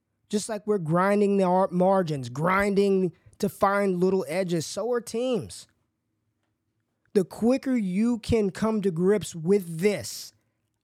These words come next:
I promise you, just like we were talking about when you're sitting at the optometrist and you're getting your eyes examined, you probably can see now, but I just want you to see a little clearer.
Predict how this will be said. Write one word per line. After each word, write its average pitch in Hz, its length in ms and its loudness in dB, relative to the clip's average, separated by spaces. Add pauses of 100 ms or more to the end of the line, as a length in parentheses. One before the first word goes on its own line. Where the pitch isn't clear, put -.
I 185 180 0
promise 233 800 0
you, 120 60 -14
just 143 320 -10
like 214 140 -10
we 233 100 -8
were 214 120 -2
talking 220 400 -4
about 196 400 0 (540)
when 175 140 2
you're 160 80 0
sitting 226 360 -6
at 196 80 -4
the 208 120 2
optometrist 202 720 -2
and 185 120 -4
you're 180 80 -2
getting 190 260 -4
your 190 140 -6
eyes 202 300 0
examined, 151 640 -4 (680)
you 175 100 -2
probably 269 400 4
can 294 180 -2
see 277 400 -6
now, 214 520 0 (480)
but 175 140 2
I 175 80 0
just 185 260 -8
want 233 400 0
you 226 60 -2
to 190 80 0
see 208 260 -4
a 190 80 2
little 175 260 2
clearer. 139 460 -4